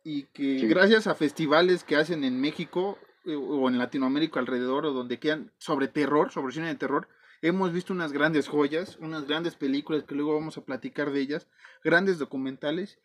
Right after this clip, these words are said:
Speaker 1: Y sí, atrévanse a ver, este, así como ven, no sé, El Conjuro tres que van a ver, también atrévanse a ver El Faro, y regresen a los clásicos como, como Halloween, o otras películas, ¿no, Alan? Como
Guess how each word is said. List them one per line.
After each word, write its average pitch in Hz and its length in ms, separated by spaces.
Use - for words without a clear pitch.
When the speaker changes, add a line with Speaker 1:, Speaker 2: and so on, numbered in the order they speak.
Speaker 1:
Y 160 100
sí, 262 220
atrévanse 226 520
a 190 60
ver, 202 220
este, 135 380
así 190 180
como 175 280
ven, 175 400
no 160 140
sé, 165 120
El 180 120
Conjuro 185 440
tres 202 280
que - 100
van 170 140
a 160 40
ver, 175 220
también 147 300
atrévanse 165 380
a 139 40
ver 156 120
El 156 80
Faro, 175 380
y 139 600
regresen 160 560
a 151 40
los 151 200
clásicos 170 400
como, 160 240
como 147 260
Halloween, 190 560
o 196 220
otras 247 280
películas, 208 580
¿no, 190 120
Alan? 220 200
Como 135 520